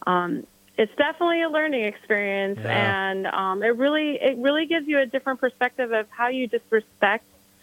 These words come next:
Speaker 1: um, Division three women's basketball as a whole, and how hard all of us coaches work for something that is, um, you know, kind of unrecognized sometimes. But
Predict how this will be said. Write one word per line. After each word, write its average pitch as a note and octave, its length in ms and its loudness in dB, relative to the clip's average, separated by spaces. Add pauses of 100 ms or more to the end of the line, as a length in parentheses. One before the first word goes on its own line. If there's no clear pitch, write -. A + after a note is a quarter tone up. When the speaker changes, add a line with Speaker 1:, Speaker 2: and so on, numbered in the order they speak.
(240)
Speaker 1:
um, G#3 240 -2
Division A3 480 2
three A3 280 2
women's G#3+ 340 2
basketball G#3+ 540 0
as G3+ 120 -2
a F#3 60 0
whole, G3+ 500 2 (480)
and G3+ 440 0
how A3 260 -2
hard A3 560 0 (140)
all G#3+ 220 0
of G#3+ 100 -2
us G#3+ 220 -2
coaches G#3+ 420 -2
work G3+ 380 0 (280)
for G3 340 2
something G#3+ 380 0
that G3 200 2
is, F#3+ 320 2
um, F3+ 440 0 (500)
you A#3 80 4
know, A#3 280 2
kind C#4 240 -2
of F4+ 100 -4
unrecognized B3 840 -2
sometimes. F#3 600 -2 (120)
But F#3 240 0